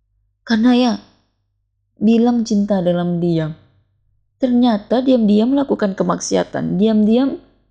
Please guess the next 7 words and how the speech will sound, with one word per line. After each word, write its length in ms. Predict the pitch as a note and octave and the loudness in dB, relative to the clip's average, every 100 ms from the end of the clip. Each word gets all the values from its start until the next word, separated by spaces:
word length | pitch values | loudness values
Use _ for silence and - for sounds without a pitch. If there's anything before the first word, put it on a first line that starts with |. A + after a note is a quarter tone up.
| _ _ _ - | _ _ _ -6
eh, 160 | G#3+ G#3+ | -4 -2
kabur 400 | G#3 G3 G3 G3+ | 0 2 2 2
dari 240 | G3 F#3 | 2 0
pesantren, 560 | F#3 F3+ E3+ E3+ E3 D#3+ - _ _ _ | -2 -2 -2 -2 -4 -6 -12 _ _ _
diam-diam 800 | G3 A3 A3 A3+ A#3+ C4 C#4 - _ _ _ _ _ _ G#3 | 0 2 2 2 2 0 -4 -10 _ _ _ _ _ _ -8
chatan, 640 | - G#3 G3+ - F3 F3 | -2 -2 -4 -10 -8 -4
diam-diam, 640 | A3 B3+ A#3+ B3 C4 C#4+ | -2 0 0 2 2 0